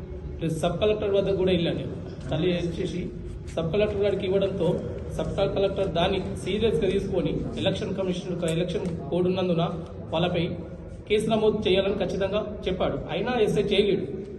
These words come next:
చెయ్యకపోవడంతో మళ్ళీ నేను వెళ్ళాను అక్కడ పిఎస్కు వెళ్తే, చెయ్యపో, అక్కడ కూడా అదే విధంగా మాట్లాడాడు. సీసీ గారు ఉంటారు, సుమాన్ అనే వ్యక్తి,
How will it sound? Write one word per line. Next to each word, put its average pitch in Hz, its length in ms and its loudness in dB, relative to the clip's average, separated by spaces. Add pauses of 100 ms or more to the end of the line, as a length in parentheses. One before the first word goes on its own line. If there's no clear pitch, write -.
(680)
చెయ్యకపోవడంతో 208 880 2 (1400)
మళ్ళీ 220 180 4
నేను 233 160 2
వెళ్ళాను 214 260 4
అక్కడ - 200 -2 (720)
పిఎస్కు 196 320 2
వెళ్తే, 180 540 2 (100)
చెయ్యపో, 220 300 2
అక్కడ 214 280 4
కూడా 208 160 6
అదే 202 100 6
విధంగా 208 240 4
మాట్లాడాడు. 180 360 2
సీసీ 220 360 -4
గారు 208 220 4
ఉంటారు, 196 220 2
సుమాన్ 196 340 0
అనే 180 120 2
వ్యక్తి, 165 320 -2